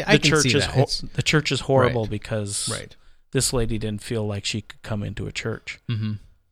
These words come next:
Speaker 2: Well, the, the first thing this person has gotta do is they have to report her. So not only sh-,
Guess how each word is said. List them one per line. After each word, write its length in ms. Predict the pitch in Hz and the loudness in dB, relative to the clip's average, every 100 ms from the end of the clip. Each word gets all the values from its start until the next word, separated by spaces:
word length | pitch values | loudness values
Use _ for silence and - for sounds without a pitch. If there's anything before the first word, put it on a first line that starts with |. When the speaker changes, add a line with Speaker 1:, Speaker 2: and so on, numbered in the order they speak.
| _ | _
Speaker 2:
Well, 180 | 143 131 | 0 0
the, 120 | 123 - _ | 0 -6 _
the 80 | 117 | -8
first 340 | - 139 131 - | 0 0 2 0
thing 160 | 123 | 0
this 140 | 117 - | -2 -6
person 380 | - 127 - | -4 -4 -4
has 180 | 107 101 | -6 -6
gotta 340 | - 104 98 92 | -6 -6 -6 -8
do 460 | 123 110 135 147 | -8 -4 -2 0
is 160 | 104 - | -2 -4
they 100 | 107 | -4
have 260 | 98 107 - | -6 -8 -6
to 120 | 104 | -6
report 440 | 95 - 131 151 | -6 -6 -4 -4
her. 260 | - 78 - _ _ _ _ _ _ _ | -6 -12 -14 _ _ _ _ _ _ _
So 280 | - 131 120 | 0 2 2
not 300 | - 127 123 | -2 0 2
only 600 | 127 123 117 113 104 101 - _ _ _ _ _ _ _ _ | 2 0 0 -2 -4 -6 -10 _ _ _ _ _ _ _ _
sh-, 60 | - | -18